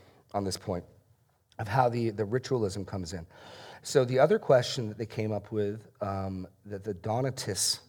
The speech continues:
movement was in result to, is, uh, what do you do with people who'd been baptized or ordained by people who later denied the faith and,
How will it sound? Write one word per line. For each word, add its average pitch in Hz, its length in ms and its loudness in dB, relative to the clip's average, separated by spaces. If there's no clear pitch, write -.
movement 95 440 -6
was 107 160 -8
in 101 80 -6
result 95 360 -6
to, 101 140 -4
is, 123 320 2
uh, 110 240 6
what 117 260 2
do - 80 -6
you 185 80 0
do 135 220 2
with 117 340 2
people 143 360 0
who'd 113 220 0
been 104 160 -2
baptized 127 840 2
or 113 220 0
ordained 107 640 -4
by 117 180 4
people 117 400 -4
who 107 200 -6
later 101 500 0
denied 113 320 0
the 110 60 -4
faith 98 320 -4
and, 95 120 -6